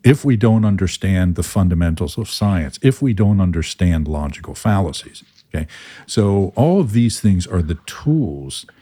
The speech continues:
that make us better at eliminating errors in our assumptions about things so that we can grow in our knowledge and understanding. So th-, this applies to all of the work that we're trying to do,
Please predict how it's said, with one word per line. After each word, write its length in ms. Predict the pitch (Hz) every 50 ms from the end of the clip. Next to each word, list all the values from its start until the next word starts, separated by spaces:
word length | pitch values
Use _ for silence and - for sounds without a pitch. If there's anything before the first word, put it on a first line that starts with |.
| _ - - - _
that 180 | - 98 87 95
make 300 | 98 107 120 151 156 -
us 120 | 104 90
better 720 | 80 78 76 - - 101 117 120 107 82 65 69 69 - _ -
at 300 | 87 78 78 80 - -
eliminating 760 | 101 85 85 95 113 120 120 113 104 95 95 - 85 82 82 - -
errors 520 | - 104 104 98 87 78 73 71 71 76 - -
in 140 | - 87 76
our 160 | 73 76 71
assumptions 680 | 71 - - - 95 95 92 90 - - 82 67 -
about 260 | 78 - - - - -
things 400 | - - 82 67 64 65 - - - - - - - - _ -
so 240 | - - 98 87 80
that 140 | 80 85 82
we 160 | 76 85 82
can 200 | - 82 80 76
grow 380 | 76 82 82 82 82 80 76
in 80 | 73 71
our 120 | 69 69
knowledge 500 | 67 71 76 73 73 71 71 71 69 69
and 100 | - 67
understanding. 800 | 67 67 65 65 67 65 - - - 67 65 65 67 78 65 60 - _ _ _ _ _ _ _ - - - - - - -
So 300 | - - - 175 156 160 156
th-, 200 | 165 170 165 135
this 180 | 180 208 -
applies 680 | - - - - 156 127 104 92 90 87 95 90 - -
to 540 | - - - 107 95 92 90 90 90 80 78 _ _ - - - - - _ - - - _ -
all 280 | - 113 117 127 131
of 100 | 123 110
the 120 | 98 98 95
work 400 | 90 90 90 80 73 - - -
that 320 | - 120 107 101 85 78 -
we're 80 | 90
trying 420 | 82 - - 101 82 80 76 78 78
to 140 | - -
do, 320 | 73 - 78 73 69 71